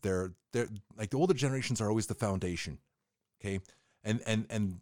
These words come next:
they're, they're the ones that, that, that we, we have to build everything upon. That's why in all cultures, the elderly are, are, are seen as the wise, the, the, even the elder statesmen. These are the people that you, you go to for sage advice. They're supposed to be the ones to offer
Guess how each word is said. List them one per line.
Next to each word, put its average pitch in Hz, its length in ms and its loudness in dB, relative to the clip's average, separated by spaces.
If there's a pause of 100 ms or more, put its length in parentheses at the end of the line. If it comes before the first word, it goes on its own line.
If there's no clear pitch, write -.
(240)
they're, 117 200 4
they're 123 220 4
the 135 80 8
ones 123 220 4
that, 95 220 0
that, 98 220 -2 (240)
that 95 180 -6
we, 107 260 -6 (240)
we 113 100 -8
have 98 180 -6
to 104 80 0
build 117 380 0
everything 101 400 -2
upon. 90 500 -4 (120)
That's 120 240 -4
why 113 240 0
in 104 140 -4
all 117 220 4
cultures, 98 520 -4
the 104 180 -2
elderly 95 480 0
are, 92 180 0
are, 90 240 -4
are 87 80 -6
seen 95 320 -2
as 85 280 -4 (320)
the 104 80 2
wise, 85 440 2
the, 85 240 -4
the, 104 160 -4
even 120 160 0
the 117 80 0
elder 101 260 -2
statesmen. 87 460 -4
These 104 160 0
are - 20 4
the 107 60 0
people 98 240 -2
that 95 120 -2
you, 98 140 -8
you 98 80 -12
go 104 180 0
to 101 180 -2
for 95 160 -6
sage 92 380 -2
advice. 78 400 -4
They're 87 140 -4
supposed - 320 -4
to 92 60 -4
be 95 60 -2
the 90 60 0
ones 90 200 -2
to - 100 -8
offer 90 420 -4